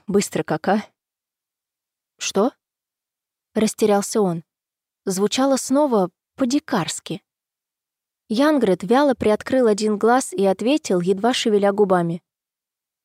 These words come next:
«У нас надрезают ладони. Ну, два командующих, если их первый совместный поход удачен.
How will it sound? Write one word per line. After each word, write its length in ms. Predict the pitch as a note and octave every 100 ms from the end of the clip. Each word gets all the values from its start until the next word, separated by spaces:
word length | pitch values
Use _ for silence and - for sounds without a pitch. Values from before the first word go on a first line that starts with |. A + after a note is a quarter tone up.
| _ -
«У 80 |
нас 500 | G3 G#3+ A3 - - -
надрезают 720 | - G3+ G#3 A#3 A3+ G3+ A#3
ладони. 460 | A#3 G#3 E3 D3+ - _ _ _ _ _
Ну, 380 | G#3 A3+ G3 E3+
два 320 | E3+ A3 A3
командующих, 920 | - F#3+ B3 B3+ F3 E3 D#3+ D#3 F3
если 300 | G3 F#3+ F#3
их 160 | F3+ -
первый 280 | G#3+ G3 F#3
совместный 500 | F#3+ F#3+ F#3 - F#3
поход 360 | F#3 G#3+ G3
удачен. 420 | G#3 A3 E3+ -